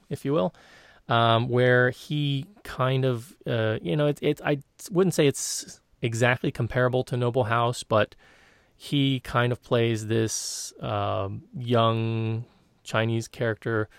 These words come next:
who works his way into some, uh, colonial, you know, uh, powerhouses of the time. Um, not exactly an Ian Dunross type of character, but somebody who's able to m-,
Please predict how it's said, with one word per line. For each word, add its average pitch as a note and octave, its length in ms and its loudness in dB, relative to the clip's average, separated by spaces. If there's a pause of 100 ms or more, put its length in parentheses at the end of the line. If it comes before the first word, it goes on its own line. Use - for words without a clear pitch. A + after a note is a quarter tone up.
(420)
who A2+ 440 2 (180)
works B2+ 300 2
his A#2 180 -2
way G#2+ 280 0
into A2 760 -2
some, F#2+ 720 -6 (560)
uh, G2 400 -2
colonial, A2 960 0 (720)
you A2+ 140 -6
know, A#2+ 420 -10
uh, - 340 -12
powerhouses G#2 760 2
of G2 220 -6
the G2+ 100 -6
time. G2 480 -6 (480)
Um, F#2+ 420 -4
not G2+ 240 0
exactly G2 560 -4
an F#2 220 -6
Ian G2+ 240 -2
Dunross G#2+ 480 2
type G2+ 180 -4
of F#2+ 100 -8
character, G2+ 320 -6
but A2+ 200 0
somebody C#3+ 300 2
who's A2+ 300 0 (540)
able A#2 280 0
to - 140 -4
m-, G#2+ 180 -2